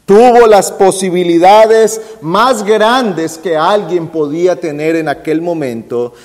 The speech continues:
pero dice Hebreos once que él prefirió los vituperios del pueblo de Dios. ¿Por qué?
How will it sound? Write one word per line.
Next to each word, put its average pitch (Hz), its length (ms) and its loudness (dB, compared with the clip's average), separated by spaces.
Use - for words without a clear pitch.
pero 135 240 -4
dice 175 460 -6
Hebreos 175 580 -6
once 127 560 -6
que 135 260 -8
él 170 340 -4
prefirió 180 680 -6
los 127 240 -6
vituperios 131 960 -2
del 113 220 -6
pueblo 226 720 0
de 226 160 2
Dios. 123 480 -4
¿Por - 340 -12
qué? 196 640 0